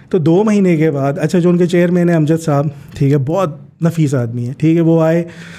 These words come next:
तो मैंने उनको बोला कि, उन्होंने कहा, "ठीक है, हम तुम्हें रखते हैं, तुम काम शुरू करो।" एक छोटी सी salary के ऊपर उन्होंने मुझे रख दिया। अब जब मैं इधर पाकिस्तानी stock market में as a technical analyst मैंने ज्वाइन, अच्छा, अब मेरा कोई financial से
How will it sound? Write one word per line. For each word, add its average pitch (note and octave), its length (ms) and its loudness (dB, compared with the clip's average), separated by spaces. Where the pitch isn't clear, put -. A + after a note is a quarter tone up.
तो D#3+ 60 4
मैंने F3 220 2
उनको F3+ 260 0
बोला C#3 240 0
कि, C#3+ 120 0
उन्होंने D3 320 0
कहा, D#3 100 2
"ठीक C#3 260 0
है, D#3 60 2
हम C#3+ 100 0
तुम्हें C#3 200 0
रखते B2 280 -4
हैं, E3+ 100 -2
तुम B2 100 -4
काम B2 220 -6
शुरू D3 260 0
करो।" C#3 220 -2
एक E3 140 -16
छोटी G#3 340 0
सी F3+ 160 2
salary D3+ 380 0
के D#3+ 60 2
ऊपर D#3 200 0
उन्होंने C#3+ 280 0
मुझे B2+ 240 -2
रख A#2 140 -4
दिया। B2+ 260 -8
अब E3+ 100 -2
जब F#3+ 100 0
मैं G#3 340 0
इधर F3+ 180 2
पाकिस्तानी E3+ 520 0
stock D#3+ 360 -2
market D#3 340 0
में D#3 140 0
as D3 60 2
a D3+ 60 0
technical D3 540 0
analyst D#3 300 0
मैंने C#3+ 140 0
ज्वाइन, C3+ 260 0
अच्छा, D#3+ 180 -2
अब D#3+ 140 -2
मेरा E3 380 2
कोई D#3 160 2
financial D3+ 560 0
से D3+ 320 0